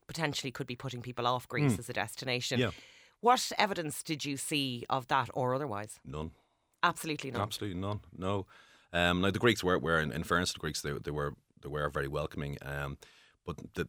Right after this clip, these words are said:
Speaker 2: the situation has moved on. I think northern Italy, Lake Como, that, that's probably what I've heard. That's, it's, it's moving north in that sense. So, uh, one year on, it's, and it, you know, it, it's, it's, it's kind of terrifying in a sense when you actually see, uh,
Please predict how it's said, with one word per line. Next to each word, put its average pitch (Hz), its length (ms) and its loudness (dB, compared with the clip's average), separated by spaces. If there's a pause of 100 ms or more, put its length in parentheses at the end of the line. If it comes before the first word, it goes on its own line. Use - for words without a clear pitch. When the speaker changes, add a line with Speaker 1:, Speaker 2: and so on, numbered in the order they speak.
Speaker 2:
the - 80 -10
situation 80 440 -2
has 69 100 -6
moved 73 240 -4
on. 76 200 0
I 73 40 0
think - 260 -6 (220)
northern 78 340 -2
Italy, 73 200 -4
Lake 73 200 -4
Como, 73 400 -4 (140)
that, 69 160 -18
that's - 120 -16
probably 71 240 -8 (100)
what 71 120 -6
I've 67 120 -12
heard. 71 220 -2 (260)
That's, - 360 -6 (440)
it's, - 200 -8
it's - 180 -10
moving 78 260 -6
north 80 300 -4
in 76 80 -6
that 78 160 -4
sense. 71 280 -6
So, 73 180 -2 (380)
uh, 76 160 2
one 87 260 2
year 80 180 0
on, 78 220 2
it's, - 220 -6 (100)
and 90 140 -6
it, - 200 -8
you 92 60 -2
know, 87 100 0
it, 80 200 -2
it's, - 240 -10
it's, - 180 -12 (120)
it's - 120 -16
kind 101 160 -6
of 92 60 -6
terrifying 76 580 -2
in 71 60 -4
a 71 40 -6
sense 78 280 -6
when 73 100 -4
you 78 80 -4
actually 80 240 -4
see, 82 440 -2 (360)
uh, - 60 -10